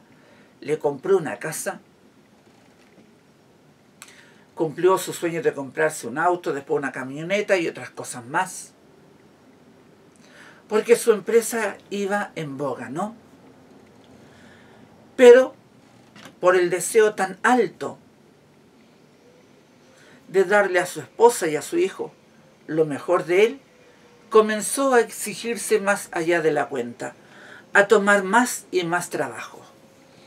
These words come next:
Eso hizo que él viviera momentos de mucho estrés, agobio,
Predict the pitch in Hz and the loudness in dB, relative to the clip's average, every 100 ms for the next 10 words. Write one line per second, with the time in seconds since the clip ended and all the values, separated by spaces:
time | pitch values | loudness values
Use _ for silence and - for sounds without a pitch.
0 | - - - - - - - 233 233 294 | -20 -20 -20 -20 -20 -12 6 6 6 -2
1 | 254 - - 156 - _ _ _ _ _ | -2 -6 -8 -10 -10 _ _ _ _ _
2 | _ _ _ _ _ _ - - - - | _ _ _ _ _ _ -20 -20 -20 -20
3 | - - 214 214 214 196 196 214 185 160 | -14 4 10 10 8 0 2 2 0 -6
4 | 196 190 160 165 185 180 220 208 - - | -8 -6 -4 -2 -4 -4 -2 0 -4 -16
5 | - - - - - - - - 233 196 | -20 -20 -20 -20 -18 -16 -14 2 6 6
6 | - - - - - 147 147 147 165 151 | 2 -14 -18 -20 -8 -4 6 6 6 0
7 | 151 | -6